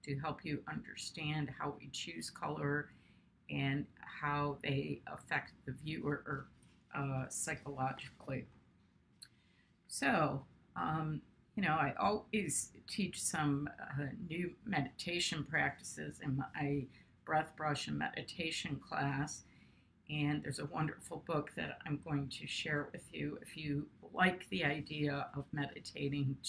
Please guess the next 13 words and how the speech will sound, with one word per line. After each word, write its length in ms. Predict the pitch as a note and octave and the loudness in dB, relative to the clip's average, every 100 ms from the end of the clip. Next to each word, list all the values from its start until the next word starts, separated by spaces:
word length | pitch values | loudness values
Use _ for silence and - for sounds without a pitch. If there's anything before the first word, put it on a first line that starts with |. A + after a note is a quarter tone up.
| - | 0
to 340 | C#3 C3+ C3 - | 2 2 0 -2
artwork. 640 | D3 - - C3 - - - _ - - - - | -2 -2 -4 -6 -6 -12 -20 _ -20 -20 -20 -4
So 420 | - G3+ F#3+ F3 - | 2 6 4 2 0
take 280 | A#3+ D4 F#4+ | 2 2 0
a 80 | |
few 220 | F#4+ D#4 C#4+ | -2 6 8
moments 600 | G3 F3+ - F#3+ - - | 8 4 4 2 2 -2
to 320 | - F3+ D#3+ | -2 -2 -2
just 500 | - E3+ D3+ C#3+ - | -2 2 2 2 -6
observe 600 | D3+ - - D3+ D3 - - | -6 -4 -2 0 0 -4 -8
the 80 | B2 | -6
painting. 800 | - C#3+ C3 B2 C#3 C#3 C#3 C#3 - - - - | -2 0 2 2 2 2 2 -6 -18 -20 -12 2
And 360 | F3+ E3+ F3 | 2 2 -4